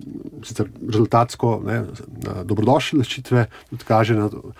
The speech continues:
umanjkanje pravne, pravne države in tudi na,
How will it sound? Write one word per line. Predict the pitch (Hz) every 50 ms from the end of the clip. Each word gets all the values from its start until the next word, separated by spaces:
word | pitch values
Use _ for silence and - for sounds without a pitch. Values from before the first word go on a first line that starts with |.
| - - - - - - - - - -
umanjkanje | - 123 131 135 135 143 147 127 - 147 139 127
pravne, | 123 - 123 127 120 120 120 117 113
pravne | - - 110 113 117
države | 113 113 104 92 113 117 117 117 113 107
in | 101
tudi | - 123 120 - - 110
na, | 113 110 110 110 110 104 101